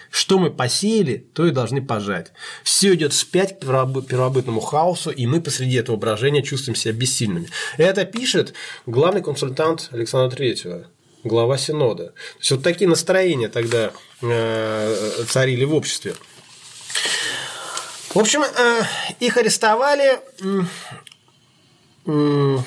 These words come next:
это я вот надо потом прочитаю. Но самое главное, что вот Ананьева вспоминает. "Прошло первое марта, наступило второе.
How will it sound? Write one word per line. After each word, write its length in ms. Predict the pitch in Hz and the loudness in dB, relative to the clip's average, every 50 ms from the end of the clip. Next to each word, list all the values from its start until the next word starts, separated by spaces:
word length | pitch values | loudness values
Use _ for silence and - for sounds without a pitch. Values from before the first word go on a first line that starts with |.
| - - - - - - - - | -6 -12 -18 -18 -18 -16 -10 -6
это 260 | - 120 - - 123 | -6 -6 -4 -2 0
я 120 | 117 113 110 | 2 2 2
вот 140 | 107 - - | 0 -2 -2
надо 240 | 113 107 110 104 - - - _ - - - - - - | -2 -2 -4 -4 -8 -14 -20 _ -20 -20 -20 -20 -18 -10
потом 380 | 120 - 180 190 202 208 185 - - - - - - - - - - - - - - - - - - - - - | -4 0 2 2 2 2 0 -4 -8 -18 -18 -18 -16 -14 -12 -10 -8 -8 -8 -8 -8 -8 -10 -12 -12 -12 -8 -4
прочитаю. 640 | 170 143 - 196 175 185 196 185 185 180 180 170 - 175 | 0 2 2 2 2 4 4 4 4 4 4 2 0 2
Но 160 | 165 180 175 | 0 2 2
самое 320 | - 233 233 233 226 208 | 2 2 2 2 2 2
главное, 360 | 196 214 233 240 233 226 214 | 2 2 2 2 2 0 2
что 600 | 180 - - - - - 196 196 190 190 190 185 175 - - - - _ - - - - - - - - | 2 2 0 -2 0 0 0 2 2 2 2 0 0 -4 -10 -20 -20 _ -20 -18 -12 -10 -10 -8 -4 0
вот 160 | 156 165 165 160 - - - | 0 0 0 0 -4 -2 0
Ананьева 580 | 156 165 185 180 170 156 143 123 110 98 90 - - _ - | 2 4 4 4 4 2 2 0 -2 -4 -6 -8 -12 _ -10
вспоминает. 800 | - - - - 139 143 143 143 135 120 110 98 87 - - - - - _ _ - - _ _ _ _ _ _ _ _ - _ _ - - - - - - - - - - - - - - - - - - - | -10 -6 0 2 4 4 4 4 4 2 2 0 -4 -8 -12 -16 -18 -20 _ _ -20 -20 _ _ _ _ _ _ _ _ -20 _ _ -18 -16 -14 -12 -10 -8 -8 -8 -8 -8 -8 -6 -6 -6 -6 -8 -8 -4 0
"Прошло 280 | 165 196 202 - 330 330 | 2 2 4 4 2 2
первое 300 | 302 277 269 240 220 196 | 2 4 4 4 4 4
марта, 560 | 165 147 147 139 131 120 - - 110 107 107 - - - _ _ _ _ _ _ _ - | 4 4 2 2 0 -2 -4 -8 -8 -8 -10 -12 -20 -20 _ _ _ _ _ _ _ -2
наступило 440 | 135 120 - 170 165 202 254 240 196 | 0 0 2 2 2 2 4 2 4
второе. 680 | - - 151 135 123 123 117 113 107 104 104 113 - | 2 2 0 0 2 2 2 2 0 0 -2 -6 -12